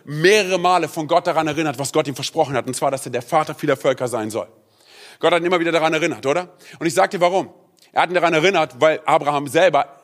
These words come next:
er hat angefangen zu zweifeln und es zu vergessen. Und was interessant ist, ist, wenn du, wenn du die Geschichte durchliest von Abraham, dann merkst du, dass da nur ein paar Kapitel dazwischen liegen. Und du fragst dich, „Ehrlich? So schnell vergisst du das?“ Aber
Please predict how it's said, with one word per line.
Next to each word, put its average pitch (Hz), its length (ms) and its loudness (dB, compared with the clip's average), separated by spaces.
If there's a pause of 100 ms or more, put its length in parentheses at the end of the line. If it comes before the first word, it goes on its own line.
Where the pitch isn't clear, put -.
er 143 120 0
hat 156 80 0
angefangen 156 280 -4
zu - 140 -12
zweifeln 185 440 0
und 139 160 -12
es - 140 -12
zu - 60 -18
vergessen. - 420 -12 (760)
Und 165 180 0
was 170 120 -2
interessant 185 440 -2
ist, 160 100 -6
ist, 151 120 -6
wenn 165 120 0
du, 160 160 0 (160)
wenn 165 160 0
du 160 60 -2
die 175 40 0
Geschichte 165 380 -2
durchliest 175 460 -2
von 165 100 -4
Abraham, 156 400 0
dann 156 120 -4
merkst 190 280 -2
du, 160 60 -6
dass 151 120 -4
da 156 120 2
nur 160 100 0
ein 151 80 -2
paar 160 160 -2
Kapitel 165 340 -6
dazwischen 120 440 -8
liegen. 98 160 -12
Und 127 120 -4
du 143 80 -6
fragst 135 320 -8
dich, - 180 -6
„Ehrlich? 196 440 -10 (280)
So 156 260 2
schnell 220 320 -2
vergisst 135 480 -8
du 349 60 -4
das?“ 381 320 -10 (920)
Aber 143 220 2